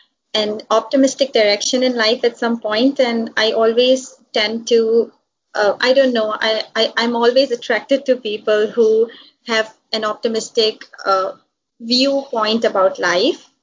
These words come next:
uh, because I know how it feels to go through some tragic events in life which you didn't really expect or wanted to be that way, but it turned out to be something honestly really messy, and you,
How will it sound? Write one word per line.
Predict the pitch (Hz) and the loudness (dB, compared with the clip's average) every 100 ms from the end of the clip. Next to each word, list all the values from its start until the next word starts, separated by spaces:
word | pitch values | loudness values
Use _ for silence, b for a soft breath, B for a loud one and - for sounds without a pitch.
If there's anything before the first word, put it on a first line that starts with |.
| _ _ _ - | _ _ _ -2
uh, | 208 208 | 0 0
because | 220 - 240 247 - _ | -2 2 4 4 -2 _
I | 226 226 | -2 0
know | 226 233 262 | 0 2 0
how | 262 254 339 | 0 0 0
it | - 226 | 0 -4
feels | - 233 240 240 | 0 4 4 0
to | - 226 | 0 2
go | 214 226 | 4 4
through | 226 226 233 | 4 0 0
some | 220 214 | -4 -4
tragic | - 208 196 214 214 | -4 -2 -2 -2 -4
events | 202 208 226 | -4 -4 -2
in | 226 202 | -4 -2
life | 196 208 - | -2 -2 -2
which | 202 - 233 | -4 0 0
you | 214 | 2
didn't | 220 220 214 | 0 -2 -4
really | 214 214 | -2 -2
expect | - - - 220 | -4 -4 -6 -2
or | 214 | -2
wanted | 196 208 226 240 - | 0 -2 0 -4 0
to | 226 | -2
be | 226 233 | 0 0
that | 247 240 - | 0 -4 0
way, | 247 247 | 0 0
but | 226 | -2
it | 208 233 | -4 -4
turned | 214 214 | -4 -2
out | 202 202 | -4 -4
to | |
be | 214 | -8
something | 208 208 208 214 202 202 - - | -8 -10 -10 -8 -6 -8 -12 -6
honestly | 202 208 208 202 196 196 b b _ _ _ | -4 -4 -4 -4 -2 -4 b b _ _ _
really | 240 247 247 | 0 2 0
messy, | 220 196 - 220 208 | -2 -4 -4 -6 -2
and | 208 202 | -2 -4
you, | 208 202 214 | -2 -2 -2